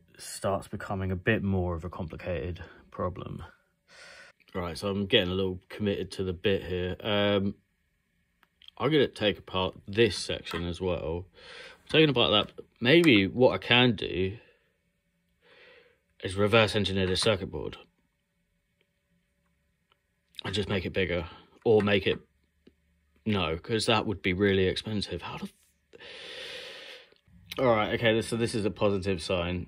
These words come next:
This, uh, this is a single-sided circuit board. Um, so everything, all the stuff that is important is on the front of it. Um,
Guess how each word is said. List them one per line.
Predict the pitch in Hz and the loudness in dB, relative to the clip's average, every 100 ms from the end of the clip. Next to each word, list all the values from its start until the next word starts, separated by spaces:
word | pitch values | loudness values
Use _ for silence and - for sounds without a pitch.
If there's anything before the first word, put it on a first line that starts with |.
| - | -4
This, | 107 101 - - | -2 -2 -4 -2
uh, | 101 98 98 98 98 - - - - _ _ _ _ _ _ _ - - - _ | 2 4 4 4 0 -6 -20 -20 -20 _ _ _ _ _ _ _ -20 -20 -20 _
this | 156 | -6
is | 180 | 0
a | |
single-sided | 180 160 107 113 101 92 | 4 6 6 4 4 4
circuit | 156 117 | 2 2
board. | 85 95 - - - - | 2 2 2 -6 -18 -8
Um, | 107 101 104 104 101 - | -2 2 2 2 0 2
so | 117 | 6
everything, | 117 120 104 110 104 | 6 6 2 0 0
all | - 131 | 0 2
the | 113 101 | 2 2
stuff | - - 117 98 - | -2 4 4 4 0
that | 113 | 0
is | 90 | 0
important | 110 98 127 120 87 90 | -4 -2 2 0 0 -6
is | 92 | -4
on | 104 | -4
the | |
front | 98 - 120 113 | -6 -2 -2 -2
of | 87 | -4
it. | 87 - - - - - - _ | -4 -6 -10 -18 -18 -20 -20 _
Um, | 101 104 104 107 101 | 0 4 4 4 0